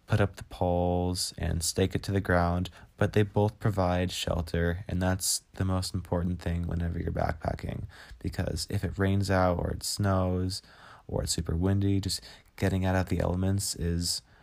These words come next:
just the best option, because sometimes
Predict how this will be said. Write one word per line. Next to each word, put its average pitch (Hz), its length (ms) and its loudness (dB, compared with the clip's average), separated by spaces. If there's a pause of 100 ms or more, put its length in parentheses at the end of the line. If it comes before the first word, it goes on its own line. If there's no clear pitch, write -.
(160)
just - 400 -4 (720)
the - 80 -2
best 82 460 -2
option, 80 640 -2 (640)
because 92 340 0
sometimes 92 720 2